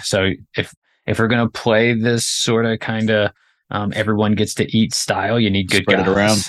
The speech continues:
Speaker 1: Yeah,
Speaker 2: Yeah,
Speaker 1: you need
Speaker 2: yeah,
Speaker 1: good
Speaker 2: yeah.
Speaker 1: guys to do that with, right? You can't, you don't want equal treatment if the <laughs> talent's not equal.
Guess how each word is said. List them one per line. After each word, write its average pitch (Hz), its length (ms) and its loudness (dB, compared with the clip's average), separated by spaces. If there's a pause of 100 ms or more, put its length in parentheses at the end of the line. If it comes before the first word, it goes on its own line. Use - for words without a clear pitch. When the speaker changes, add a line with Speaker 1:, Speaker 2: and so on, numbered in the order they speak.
(120)
Speaker 1:
Yeah, 78 160 -2
Speaker 2:
Yeah, - 20 4
Speaker 1:
you 95 140 0
need 98 140 0
Speaker 2:
yeah, 95 160 4
Speaker 1:
good 95 100 -6
Speaker 2:
yeah. 98 80 4
Speaker 1:
guys 95 280 0
to 92 100 -6
do 98 220 2
that 90 260 0
with, 80 320 -8
right? 98 200 -6
You 98 80 -6
can't, 101 380 0
you 104 80 2
don't 104 180 2
want 104 220 2
equal 101 260 0
treatment 95 560 -2
if 90 220 -4
the 95 100 -2
<laughs> 104 400 -2
talent's - 100 -6
not 95 200 -2
equal. 98 500 -2